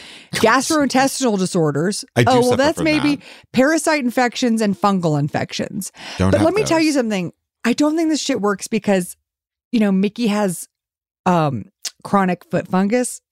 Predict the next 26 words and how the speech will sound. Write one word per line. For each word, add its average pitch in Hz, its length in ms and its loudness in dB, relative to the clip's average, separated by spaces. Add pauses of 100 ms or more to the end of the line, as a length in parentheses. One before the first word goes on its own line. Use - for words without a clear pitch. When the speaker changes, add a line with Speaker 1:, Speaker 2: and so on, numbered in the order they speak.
Speaker 2:
I 180 80 2
don't 214 100 2
know. 220 80 -4
He 196 140 -4
got 196 160 2
it 226 40 2
in 220 60 -2
the 214 80 0
Caribbean. 165 600 -2 (160)
I, 220 80 2
I 214 260 0
didn't 240 160 2
ask 170 240 -2
any 156 160 2
other 135 160 0
questions 127 460 -4
about 123 240 0
it. - 160 -6 (200)
I 180 120 2
don't 170 120 0
Speaker 1:
It's 101 120 0
Speaker 2:
know - 60 0
what - 20 0
Speaker 1:
like 117 120 0
Speaker 2:
happened. 85 240 -4
Speaker 1:
Martha. 64 260 -10